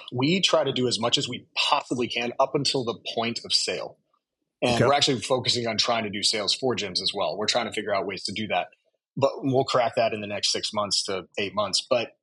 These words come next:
Speaker 1: everything what we've noticed in the gym space is gym owners are very good in the gym. They're, they're really good at, in understanding the operations of their gym, and they would prefer to stay there.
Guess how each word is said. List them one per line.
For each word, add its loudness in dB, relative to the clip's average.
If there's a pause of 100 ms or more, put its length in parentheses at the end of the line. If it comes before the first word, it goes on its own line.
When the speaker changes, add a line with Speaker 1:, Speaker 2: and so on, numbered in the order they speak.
(320)
Speaker 1:
everything 4
what 2
we've 2
noticed 2
in -6
the -6
gym 2
space 2
is -2
gym 4
owners 2
are -2
very 0
good -4
in -4
the -6
gym. -2 (400)
They're, -2 (200)
they're 0
really 2
good 2
at, 2 (120)
in -4
understanding -2
the 0
operations -2
of -8
their -8
gym, -4
and -2
they 0
would -4
prefer -2
to -6
stay -2
there. -8